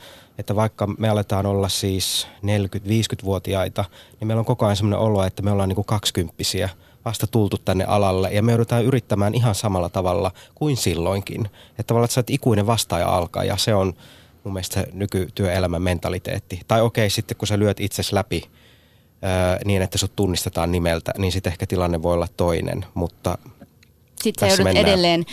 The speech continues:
Speaker 2: ehkä ylläpitämään sitä hyvää vaikutelmaa ja
Speaker 1: Niin. Ja t-, niin voi olla, että sit täytyy kumminkin jatkaa sitä
Speaker 2: Mm.
Speaker 1: yrittämistä ihan samalla tavalla, että täällä ikuiset kaksikymppiset, hei vaan hei.
Speaker 2: No, mut eik-, koeksä sitä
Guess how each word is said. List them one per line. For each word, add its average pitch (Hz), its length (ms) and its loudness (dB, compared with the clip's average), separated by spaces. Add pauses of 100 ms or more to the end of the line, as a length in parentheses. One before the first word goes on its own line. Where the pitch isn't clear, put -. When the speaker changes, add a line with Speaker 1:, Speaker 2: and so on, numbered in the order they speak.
(300)
Speaker 2:
ehkä 185 260 0
ylläpitämään 160 680 2
sitä 151 280 0 (160)
hyvää 165 260 4
vaikutelmaa 139 680 2
ja 147 140 2 (460)
Speaker 1:
Niin. 90 220 4 (500)
Ja 117 120 0
t-, 120 40 -2
niin 120 400 4
voi 135 160 6
olla, 151 140 6
että - 140 -2
sit 139 120 -2
täytyy 139 220 2
kumminkin 127 340 2
jatkaa 113 300 2
sitä 98 200 -2
Speaker 2:
Mm. - 60 2
Speaker 1:
yrittämistä 95 480 0
ihan 87 160 0
samalla 82 280 -2
tavalla, 90 380 -2
että 95 240 -4 (320)
täällä 104 260 0
ikuiset 98 400 0 (120)
kaksikymppiset, - 800 -6
hei 98 160 2
vaan 95 180 4
hei. 101 260 4 (340)
Speaker 2:
No, 220 80 2
mut 233 180 2
eik-, 240 260 0
koeksä 220 340 4
sitä 202 320 2